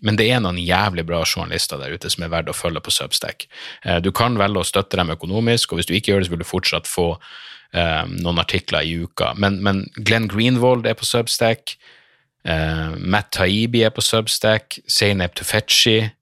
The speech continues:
ikke minst, er på Substack og har skrevet jævlig mye bra om, eh, om pandemien. Så, ehm, det virker som det er en sånn,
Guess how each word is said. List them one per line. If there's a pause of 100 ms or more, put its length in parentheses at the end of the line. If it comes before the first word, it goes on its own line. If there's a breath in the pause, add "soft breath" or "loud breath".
(120)
ikke
minst,
er
på
Substack
og
har
skrevet
jævlig
mye
bra (120)
om,
eh,
om
pandemien. (580 loud breath)
Så,
ehm, (280)
det
virker
som
det
er
en
sånn,